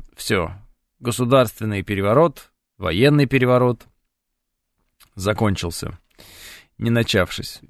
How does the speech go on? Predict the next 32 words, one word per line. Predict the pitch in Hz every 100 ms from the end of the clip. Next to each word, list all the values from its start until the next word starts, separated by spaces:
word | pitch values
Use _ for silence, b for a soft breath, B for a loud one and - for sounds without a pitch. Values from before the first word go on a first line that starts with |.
| -
Его | 127 147
спрашивают: | - 165 160 - 117
«Погоди, | - 131 156 139
ты | - 135
же | 135
говорил, | 147 151 156 135
Северная | 147 143 135 139 131
Корея | 143 147 139
нас | 120 113 101
захватывает | 117 110 135 131 110 95 95
через | - 113 110
своих | 113 107 117
агентов. | 113 113 98 90 - _ -
А |
теперь, | - - 139 120 - _ _ _ -
как | 95
бы, | 90 -
что?» | - 117 90 76 _ _
Он | 101 98
говорит: | 85
«Ну | 110 131
всё, | - 101 113 117
ничего, | 104 - - - - - _ -
пошутил». | 151 123 - 98 98 - b b b b b b b b b
Вот | 135 196
такая | 165 139 151 135
ситуация. | - - 95 92 - - - - - - _ _ _ _ _ _ _ _
«Дикари», | 117 139 196 208 247 _ _ _ _ _ _ _ _ _ _ _ _ _ _ b b b _
говорит | 110 123 127 113 -
Ким | 117
Чен | 113 117 104
Ын, | 87 82